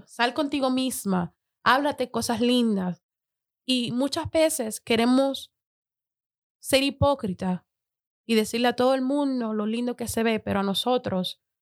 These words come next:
a nosotras mismas, ni siquiera nos decimos un halago, ni siquiera nos podemos ver al espejo sin criticarnos. Entonces, siempre abogo porque si no te gusta algo, cámbialo,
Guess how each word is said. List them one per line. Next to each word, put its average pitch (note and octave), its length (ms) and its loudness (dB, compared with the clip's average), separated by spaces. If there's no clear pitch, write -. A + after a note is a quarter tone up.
a G#3 80 0
nosotras A3+ 480 0
mismas, A#3+ 600 0
ni B3 180 0
siquiera B3 920 0
nos A3 200 -2
decimos B3 640 2
un B3+ 160 0
halago, G#3+ 460 -2
ni G3+ 80 0
siquiera B3+ 840 0
nos A#3+ 240 -2
podemos A#3+ 480 0
ver A#3 180 0
al A#3 120 -2
espejo G#3+ 720 0
sin C4+ 280 2
criticarnos. F3+ 920 -4
Entonces, A3 520 2
siempre C#4 760 0
abogo B3 520 2
porque A#3 280 -2
si A3 320 0
no G#3+ 260 0
te C4+ 100 2
gusta A#3+ 460 -2
algo, A3 380 0
cámbialo, A3 720 0